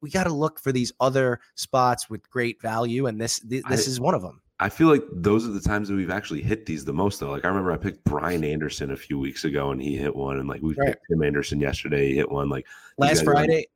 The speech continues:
Speaker 1: last Friday, I picked D J LeMahieu. He, he
Speaker 2: Yeah.
Speaker 1: hit one. He actually hit two. Um,
Speaker 2: There you go.
Speaker 1: so,
Speaker 2: Subtle
Speaker 1: like,
Speaker 2: play.
Speaker 1: yeah. So when you go against the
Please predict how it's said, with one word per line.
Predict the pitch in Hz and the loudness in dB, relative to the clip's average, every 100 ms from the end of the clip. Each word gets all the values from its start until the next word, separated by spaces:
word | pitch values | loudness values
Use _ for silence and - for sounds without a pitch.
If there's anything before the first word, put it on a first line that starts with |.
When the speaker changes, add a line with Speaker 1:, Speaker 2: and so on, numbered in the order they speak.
| 123 | -2
Speaker 1:
last | 135 147 - | 0 0 2
Friday, | 135 143 151 160 110 | 2 4 2 0 -4
I | 113 117 113 | -6 -4 -2
picked | 117 - | -4 -6
D | 123 117 | -8 -4
J | 113 | -4
LeMahieu. | 107 104 104 123 143 | -4 -6 -2 0 0
He, | - 110 | -2 -8
he | 107 107 | 2 2
Speaker 2:
Yeah. | - | 4
Speaker 1:
hit | 117 107 | -4 -4
one. | 120 156 170 - | -2 -4 -6 -2
He | 139 | 0
actually | 131 - | 2 0
hit | 107 - | -6 -2
two. | 139 110 87 - _ _ _ _ - | 0 0 -2 -14 _ _ _ _ -8
Um, | 107 98 92 | -4 -2 0
Speaker 2:
There | 85 | 2
you | 90 | 2
go. | 67 - | 0 -4
Speaker 1:
so, | - | 2
Speaker 2:
Subtle | 90 139 | 4 6
Speaker 1:
like, | 147 | 6
Speaker 2:
play. | 147 | 4
Speaker 1:
yeah. | 127 85 - - | 2 0 -8 0
So | - | 4
when | 160 | 6
you | 160 | 6
go | 156 196 | 6 6
against | 160 160 170 - | 6 4 2 2
the | 156 143 | 2 2